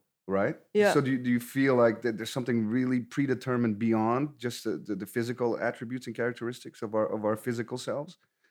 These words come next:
Speaker 2: I kind of believe so, yeah.
Speaker 1: Yeah?
Speaker 2: Yeah, of course. Like, they did those researches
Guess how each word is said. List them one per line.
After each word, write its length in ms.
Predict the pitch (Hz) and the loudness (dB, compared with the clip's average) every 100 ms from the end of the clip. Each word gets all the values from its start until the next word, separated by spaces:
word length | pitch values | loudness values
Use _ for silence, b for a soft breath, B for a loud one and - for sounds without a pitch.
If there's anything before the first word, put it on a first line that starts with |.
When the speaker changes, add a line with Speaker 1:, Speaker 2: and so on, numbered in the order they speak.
| _ | _
Speaker 2:
I 140 | 160 165 | -4 -2
kind 260 | - 196 | -2 -2
of 160 | 175 160 | -2 -2
believe 280 | 156 147 147 | -6 -6 -8
so, 200 | - 147 | -8 -8
yeah. 200 | 143 131 | -6 0
Speaker 1:
Yeah? 300 | 120 202 285 - | 2 2 0 2
Speaker 2:
Yeah, 220 | 202 240 | 6 6
of 140 | 175 - | 4 2
course. 540 | 202 214 185 - - _ _ b b | -2 0 -2 -8 -16 _ _ b b
Like, 340 | 226 247 240 202 | 6 6 6 4
they 120 | 240 | 6
did 180 | 233 302 | 6 4
those 280 | 349 339 - | 2 0 2
researches 760 | 240 240 285 294 339 330 339 | 2 2 0 0 0 0 -2